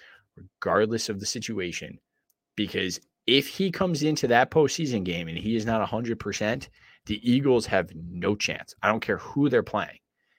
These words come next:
Clearly, they need Jalen Hurts. It's like, if you wanna tell me Jalen Hurts is the M V P of the Philadelphia Eagles, absolutely. The Eagles, that offense flies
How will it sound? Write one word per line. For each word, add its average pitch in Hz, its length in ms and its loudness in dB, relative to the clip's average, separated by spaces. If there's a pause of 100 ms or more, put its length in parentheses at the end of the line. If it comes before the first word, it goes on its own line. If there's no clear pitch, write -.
(120)
Clearly, 175 460 8
they 110 180 4
need 107 280 2
Jalen 90 300 -4
Hurts. - 340 -8
It's 120 80 2
like, 139 160 0 (180)
if 143 100 2
you 214 100 8
wanna 233 120 8
tell 196 140 0
me 147 80 0
Jalen 151 240 4
Hurts 156 180 -2
is 110 60 -4
the 107 140 0
M 127 100 0
V 117 80 -4
P 127 160 -2
of 107 80 0
the 104 100 -2
Philadelphia 110 580 2
Eagles, 120 280 0 (120)
absolutely. 104 680 4
The 120 180 -6
Eagles, 175 500 4 (840)
that 123 260 6
offense - 480 0
flies - 1000 2